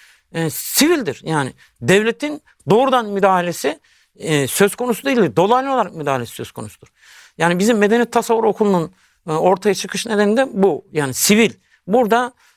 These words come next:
resmi olarak kursak bize izin vermezler hocam yani. A-, mahvederler yani. Perişan, nefes alamayız yani bu ülkede.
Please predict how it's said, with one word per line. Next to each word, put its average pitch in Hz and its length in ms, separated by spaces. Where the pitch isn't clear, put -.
resmi 196 340
olarak 202 280
kursak 240 380
bize 202 160
izin 190 220
vermezler 185 400
hocam 120 260
yani. 120 140
A-, 156 120
mahvederler 170 560
yani. 110 120
Perişan, 185 480
nefes 254 260
alamayız 208 360
yani - 220
bu - 40
ülkede. - 220